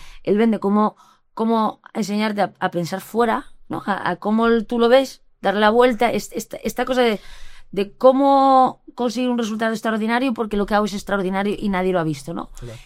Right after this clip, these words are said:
Speaker 1: Y él, en cambio, vende cómo puedo ser ordenado, aplicable, cómo puedo conseguir el resultado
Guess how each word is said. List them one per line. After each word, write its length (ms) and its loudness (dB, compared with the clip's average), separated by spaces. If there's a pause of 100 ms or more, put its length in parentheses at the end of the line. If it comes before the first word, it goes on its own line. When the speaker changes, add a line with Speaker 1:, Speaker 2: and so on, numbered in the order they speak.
Speaker 1:
Y 180 6
él, 340 6
en 100 -6
cambio, 220 0
vende 300 0
cómo 480 0
puedo 340 0
ser 260 -4
ordenado, 640 2
aplicable, 600 2
cómo 180 2
puedo 160 4
conseguir 340 0
el 80 -4
resultado 540 4